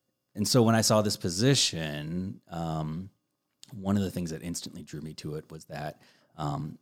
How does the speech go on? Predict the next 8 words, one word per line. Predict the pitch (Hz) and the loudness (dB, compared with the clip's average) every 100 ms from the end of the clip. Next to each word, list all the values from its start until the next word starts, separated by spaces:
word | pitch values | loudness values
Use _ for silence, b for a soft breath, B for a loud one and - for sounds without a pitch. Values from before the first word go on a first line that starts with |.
| - | -10
I | 82 78 | -6 -4
would | 76 73 - _ _ - | -4 -8 -10 _ _ -20
be | 85 87 82 78 | -18 -14 -6 -2
able | 87 85 | 0 -2
to | 80 - 80 80 80 80 82 87 - b b b | -4 -4 0 2 2 2 2 -2 -8 b b b
hopefully | 120 107 98 | 0 0 -2
create, | - 98 92 90 - B B B | -2 0 2 0 -4 B B B
um, | 90 87 85 82 90 | 0 2 2 0 -6